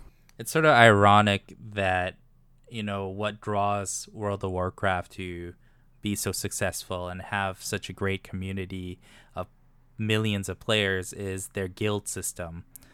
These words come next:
which mobile games have always tried to go towards regardless of genre. And yet it seems like these M M Os that came out specifically for mobile doesn't have that strong of a social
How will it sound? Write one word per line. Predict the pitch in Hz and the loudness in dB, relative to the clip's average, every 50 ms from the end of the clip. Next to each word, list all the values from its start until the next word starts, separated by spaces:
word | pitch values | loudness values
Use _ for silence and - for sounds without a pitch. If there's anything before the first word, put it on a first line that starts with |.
| - - - | -20 -18 -8
which | - 101 98 95 90 - - - - - - _ | -4 -2 -2 -2 -4 -6 -8 -12 -12 -14 -16 _
mobile | - 107 113 110 104 110 101 98 | -2 0 0 2 4 4 4 2
games | 98 - 101 92 92 90 92 90 - | 2 -2 -4 -4 -4 -6 -8 -8 -4
have | - 92 90 | -4 -4 -4
always | 98 98 101 101 98 98 98 95 - - - | -4 -4 -4 -2 -2 -4 -4 -6 -8 -10 -12
tried | - - - 101 98 95 | -8 -4 -2 -2 -2 -2
to | - 98 95 90 90 87 85 - - - - - _ | -4 -6 -6 -6 -6 -8 -10 -12 -18 -20 -20 -20 _
go | - 117 107 107 | 0 2 2 2
towards | 104 - - 104 98 95 90 90 - | 0 -2 -4 -4 -2 -2 -4 -6 -6
regardless | 95 92 - 98 98 98 98 95 90 - - | -10 -4 -2 0 0 0 0 -4 -6 -8 -10
of | 90 90 | -10 -4
genre. | - 98 92 98 98 95 90 87 87 87 87 - _ _ _ - - _ _ _ | -2 0 2 2 0 -2 -4 -6 -6 -8 -8 -12 _ _ _ -20 -20 _ _ _
And | - 101 101 101 104 | -10 -8 -6 -6 -4
yet | 101 104 104 101 98 98 98 - _ | 0 0 2 2 2 0 -4 -8 _
it | - 107 101 98 - | -12 -12 -12 -10 -8
seems | - - 120 110 104 101 | -8 -6 -6 -4 -4 -2
like | 110 107 104 - - | -2 -4 -4 -6 -6
these | - 113 113 117 113 113 110 107 104 - - - - - | -4 -2 0 0 0 -2 -4 -6 -8 -8 -8 -8 -8 -8
M | - 107 107 104 | -6 -4 -4 -4
M | 101 98 98 | -4 -4 -4
Os | 95 95 95 92 90 - | -6 -6 -6 -6 -8 -6
that | - 92 90 | -6 -6 -6
came | - - - 101 98 | -8 -8 -8 -6 -4
out | 98 95 92 87 - | -4 -4 -4 -6 -8
specifically | - - - - - - 226 - 214 - - 123 107 | -10 -10 -8 -6 -4 -6 -6 -6 -8 -4 -4 -4 -2
for | - - 107 98 | -2 -2 -2 -2
mobile | 95 95 95 92 - 95 92 90 87 90 90 - - - - - - - - - - 101 | -2 -2 -4 -2 0 0 0 0 0 -2 -4 -8 -14 -20 -20 -20 -20 -20 -20 -20 -18 -6
doesn't | 98 113 110 110 117 120 110 | -2 0 0 0 0 -4 -6
have | 101 - - 101 101 110 110 | -6 -6 -2 0 2 2 2
that | 113 131 123 123 | 2 2 0 0
strong | - - - 139 131 127 127 131 131 131 - | -2 -4 0 2 2 2 2 0 -4 -6 -4
of | - 123 123 117 | -2 -2 0 0
a | 120 120 120 117 | 0 0 0 0
social | - - - 127 127 123 - - 131 127 127 127 127 123 123 123 120 | -2 -2 -2 -2 -2 -2 -4 -2 -2 0 0 0 0 -2 -2 -4 -6